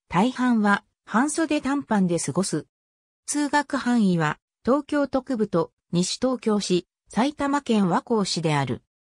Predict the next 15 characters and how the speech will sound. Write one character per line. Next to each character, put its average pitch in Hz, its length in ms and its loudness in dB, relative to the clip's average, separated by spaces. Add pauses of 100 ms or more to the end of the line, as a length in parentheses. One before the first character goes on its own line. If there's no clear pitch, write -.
(340)
大 240 240 0
部 311 140 -2
分 220 240 2
は 170 240 2
片 180 320 -2
道 262 80 2
一 240 480 -2
時 269 120 -2
間 254 280 0
か 247 160 -8
け 240 120 0
て 196 160 -2
通 190 280 -2
学 185 240 -2
し、 - 260 -4